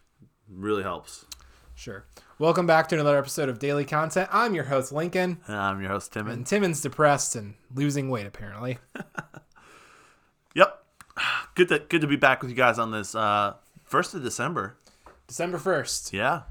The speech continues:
Speaker 2: Uh, it's December first, and you know what that means.
Speaker 1: Twenty more days to the
Speaker 2: Bike month.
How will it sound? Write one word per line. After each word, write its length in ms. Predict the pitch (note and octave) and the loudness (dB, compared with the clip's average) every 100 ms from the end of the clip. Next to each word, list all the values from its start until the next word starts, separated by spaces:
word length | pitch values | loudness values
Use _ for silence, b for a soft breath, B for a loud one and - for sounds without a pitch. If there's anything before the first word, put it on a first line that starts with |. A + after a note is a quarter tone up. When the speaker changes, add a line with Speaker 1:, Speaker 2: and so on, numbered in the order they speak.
| - C3 | -10 -4
Speaker 2:
Uh, 520 | C#3 C3+ C3 B2 A2 - - - | -2 2 2 0 -4 -14 -20 -10
it's 200 | D3 D3 | -6 -4
December 440 | E3+ D3 D#3+ D#3 C#3+ | -4 -2 0 0 0
first, 380 | - D#3 C#3+ B2+ | 2 4 2 0
and 120 | A#2+ | 0
you 80 | D3 | 2
know 100 | C#3 | 4
what 140 | B2+ | 4
that 200 | D#3 D3+ | 2 2
means. 520 | C3 A#2 G#2+ G2+ - - _ _ _ _ | -2 -4 -6 -8 -8 -12 _ _ _ _
Speaker 1:
Twenty 200 | - G2 | -12 -10
more 200 | G2 F#2+ | -6 -4
days 260 | G2 G2 - | -4 -6 -8
to 120 | G#2 | -6
the 100 | F#2 | 2
Speaker 2:
Bike 280 | C#3+ C3+ - | 4 4 -2
month. 380 | G2 G#2 - | -10 -12 -12